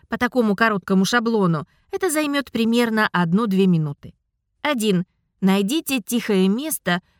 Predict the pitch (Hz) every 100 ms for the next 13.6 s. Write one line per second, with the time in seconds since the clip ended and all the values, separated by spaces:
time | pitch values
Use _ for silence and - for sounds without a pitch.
0 | _ 240 269 269 254 254 240 - 220 226
1 | 220 202 202 196 - 165 139 - _ _
2 | _ 320 370 381 427 349 269 277 285 240
3 | 214 233 247 202 202 175 196 214 202 196
4 | - 196 185 - _ 202 202 202 202 208
5 | 190 180 175 180 185 190 226 214 202 -
6 | 208 233 254 247 185 151 143 - _ _
7 | _ _ _ _ - 180 170 170 247 _
8 | _ _ 190 220 - 214 185 180 170 196
9 | 208 285 302 220 202 294 262 240 214 -
10 | 196 185 240 311 277 _ _ _ _ _
11 | 214 254 - 285 262 220 220 190 202 -
12 | 190 170 147 143 - _ _ _ _ _
13 | _ _ - 254 190